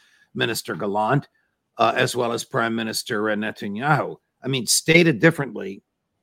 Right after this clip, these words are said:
from the thousands of complaints I've read in my judicial career, but this is a slam dunk, uh, for the, uh, for the plaintiffs. There is effectively no, uh,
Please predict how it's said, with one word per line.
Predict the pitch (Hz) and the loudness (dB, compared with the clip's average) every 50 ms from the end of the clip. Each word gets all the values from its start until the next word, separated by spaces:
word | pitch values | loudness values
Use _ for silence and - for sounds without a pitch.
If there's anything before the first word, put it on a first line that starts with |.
| _ _ _ _ | _ _ _ _
from | - 123 113 110 | -2 0 0 0
the | 98 117 113 | 0 -2 -4
thousands | - - 160 139 147 147 165 147 - 147 127 - | 0 4 6 8 8 8 8 6 2 -2 -4 -4
of | 131 117 - | -6 -8 -6
complaints | - 139 120 90 - 127 139 143 143 - - - | -6 -6 -6 -6 -6 -4 -2 -2 -2 -2 -2 -4
I've | 120 110 87 85 | -6 -6 -4 -2
read | 123 123 120 110 | -2 -2 0 -2
in | 117 110 | -4 -4
my | 110 113 113 113 110 | -4 -4 -4 -4 -4
judicial | - - 117 92 101 143 160 - - 110 90 | -6 -8 -8 -6 -4 -2 -4 -4 -6 -10 -14
career, | - - 98 95 90 87 82 76 80 85 - _ _ _ _ _ _ _ _ _ _ - | -12 -14 -14 -14 -14 -14 -16 -16 -18 -20 -20 _ _ _ _ _ _ _ _ _ _ -6
but | - 123 | -4 0
this | - 175 151 - | 2 2 2 0
is | 120 110 - | -2 -6 -6
a | 123 120 | -6 -6
slam | - - - 135 139 139 143 143 135 120 92 90 | -6 -6 -6 -4 -2 0 0 0 0 -2 -4 -4
dunk, | - 139 151 175 160 120 104 - - - - _ _ _ _ _ _ _ _ _ _ _ _ - | -2 2 4 4 4 2 0 -4 -10 -14 -14 _ _ _ _ _ _ _ _ _ _ _ _ -2
uh, | 123 120 117 117 117 110 | 0 2 4 4 2 2
for | - - - 135 131 123 120 117 117 | -2 -4 -2 0 2 2 2 2 0
the, | 107 104 117 113 110 107 107 107 - - | -2 -2 -4 -4 -2 -4 -4 -6 -8 -8
uh, | 110 107 107 | -6 -6 -6
for | 104 - - 117 117 117 | -6 -6 -6 -4 -4 -4
the | 107 110 | -4 -8
plaintiffs. | 92 - - 151 185 196 156 104 95 - - - | -8 -4 0 2 2 2 2 0 -4 -6 -8 -6
There | 123 117 123 | -4 -2 -2
is | 131 135 123 - | -2 -2 -4 -4
effectively | 113 - - _ - 180 190 - - _ 135 123 107 87 101 117 117 117 110 | -8 -12 -6 _ 2 2 2 2 0 _ -6 -6 -6 -6 -8 -8 -8 -6 -6
no, | 110 113 120 127 135 127 120 120 120 117 107 - _ _ _ _ _ _ _ _ | -6 -6 -2 0 0 0 2 2 0 0 -2 -6 _ _ _ _ _ _ _ _
uh, | 123 117 110 110 110 104 | -6 -4 -2 -2 -2 -2